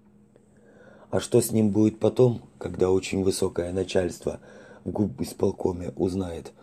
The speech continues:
о случившемся, кладовщик сам, наверное, уже знает. На комфортную камеру в подвалах Г П У он может даже не рассчитывать. По очень бледному виду представителя властей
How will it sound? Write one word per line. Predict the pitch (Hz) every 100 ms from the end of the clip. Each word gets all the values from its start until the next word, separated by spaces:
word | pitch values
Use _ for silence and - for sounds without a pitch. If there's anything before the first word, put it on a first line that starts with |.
| -
о | 82
случившемся, | - 90 - 98 - - - - 67 _ - - - - -
кладовщик | 117 113 104 147 135 -
сам, | - 107 113 113
наверное, | 107 104 98 101 104 101
уже | 87 80 87
знает. | 85 82 - - - - _ _ _ _ _ _ _ _ - - -
На | 85 110
комфортную | 127 110 127 123 107 107
камеру | 104 107 101 92 87 -
в |
подвалах | - 90 95 95 92 78
Г | 95
П | 92 101
У | 123 127 - - -
он | - 101
может | 101 104 101 85
даже | 90 92 95 -
не | 85 87
рассчитывать. | 82 - - - - - - - - _ _ _ _ _ _ _ _ _ - - - - - - - - -
По |
очень | 110 139 127 120
бледному | 104 110 101 95 95 92 82
виду | 95 95 92
представителя | - 95 - - 95 92 - -
властей | 85 87 - - 117 101